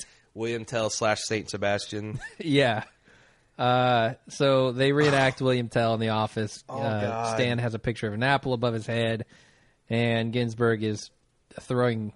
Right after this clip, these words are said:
Speaker 1: X-Acto knives.
Speaker 2: Yeah, I thought
Speaker 1: Why would
Speaker 2: it
Speaker 1: you
Speaker 2: was,
Speaker 1: start with that? It's
Speaker 2: it
Speaker 1: a
Speaker 2: was,
Speaker 1: cup full of
Speaker 2: it,
Speaker 1: pencils and
Speaker 2: yes,
Speaker 1: pins. <laughs>
Speaker 2: because Ginsburg hates Stan, number one.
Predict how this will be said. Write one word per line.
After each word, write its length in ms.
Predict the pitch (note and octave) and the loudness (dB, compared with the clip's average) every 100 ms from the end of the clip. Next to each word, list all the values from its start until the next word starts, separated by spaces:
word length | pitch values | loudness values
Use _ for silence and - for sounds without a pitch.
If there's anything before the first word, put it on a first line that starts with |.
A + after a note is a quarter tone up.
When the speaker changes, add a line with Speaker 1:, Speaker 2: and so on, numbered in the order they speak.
| - - | -14 -12
Speaker 1:
X-Acto 680 | B2 C3+ A3 - - G#3 | -2 4 6 6 6 6
knives. 480 | D#3 C#3 B2 G#2+ G2+ | 8 6 4 2 0
Speaker 2:
Yeah, 160 | C3+ G#3+ | 4 8
I 100 | B3+ | 8
thought 160 | - G3 | 10 10
Speaker 1:
Why 80 | A#3+ | 10
would 40 | |
Speaker 2:
it 60 | B3 | 10
Speaker 1:
you 60 | A#3+ | 4
Speaker 2:
was, 100 | G3+ | 6
Speaker 1:
start 280 | C4 C4+ | 8 8
with 120 | A3+ F#3+ | 6 4
that? 160 | C#3+ | 4
It's 100 | C#3+ | 4
Speaker 2:
it 40 | A3+ | 2
Speaker 1:
a 40 | |
Speaker 2:
was, 140 | C#4 | 2
Speaker 1:
cup 320 | A#3 B3+ A#3+ - | 4 4 4 0
full 240 | G#3 G3 | 2 2
of 120 | - - | 2 2
Speaker 2:
it, 80 | |
Speaker 1:
pencils 580 | A3+ A3 A3 G#3 G3+ F#3+ | 6 6 6 4 4 2
and 220 | - F3+ | 0 0
Speaker 2:
yes, 560 | C4 D#4 D#4+ D#4 C#4 G#3+ | 4 6 8 8 8 6
Speaker 1:
pins. 380 | A3+ B3 - - | 4 -2 -4 -8
<laughs> 40 | - | -8
Speaker 2:
because 300 | G#3+ A#3+ G3 | 2 2 2
Ginsburg 520 | F3+ B3+ A3 G#3+ F#3+ | 0 -2 2 2 2
hates 360 | D3+ G3+ A3+ - | 2 0 0 -6
Stan, 400 | - F3 D3 A#2+ | -2 0 2 0
number 220 | A#2+ A#2 | 0 0
one. 600 | G#2+ C3 D3 A2 G2 G#2 | 0 2 2 2 0 -4